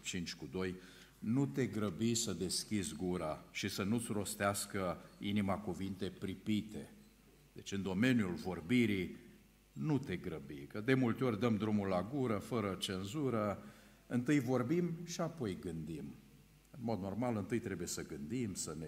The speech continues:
calculăm cuvintele, să fim responsabili cu privire la efectul acestor cuvinte și apoi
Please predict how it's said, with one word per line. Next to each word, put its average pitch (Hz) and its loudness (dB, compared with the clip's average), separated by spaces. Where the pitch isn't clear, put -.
calculăm 110 2
cuvintele, 98 0
să - -4
fim 139 2
responsabili 98 0
cu 95 -6
privire 101 0
la 92 0
efectul 90 -2
acestor 82 -4
cuvinte 117 -4
și - 2
apoi 95 4